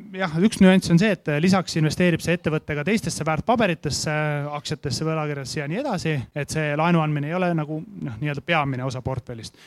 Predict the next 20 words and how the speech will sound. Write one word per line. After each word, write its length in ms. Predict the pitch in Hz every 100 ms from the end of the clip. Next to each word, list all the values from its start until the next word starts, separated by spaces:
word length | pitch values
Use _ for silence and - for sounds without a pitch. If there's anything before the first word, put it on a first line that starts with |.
| _
Küll 240 | - 208 226
aga 220 | 202 202 - _ _
see 220 | 165 147 151
küsimus 320 | 185 185 156
on 80 | 151
ikkagi 240 | - 165
aktuaalne. 540 | 175 - 139 113 104 92 _ - - - - -
Ja 160 | 151 151
selles 240 | 254 277 226
osas 240 | 214 180
olen 240 | 208 240 185
siis 320 | 175 165 - 165
kohtunud 480 | 220 247 - 165 156
oma 100 | 160 190
endiste 320 | 240 180 -
kolleegidega, 960 | 143 151 202 311 208 156 151 147 147 143 113 - - 156 143
kes 160 | 147 139
töötavad 320 | 180 175 139
Finantsinspektsioonis, 960 | 170 185 - 147 - 135 226 233 180 175
Maksuametis 800 | 226 - 175 156 139 147 127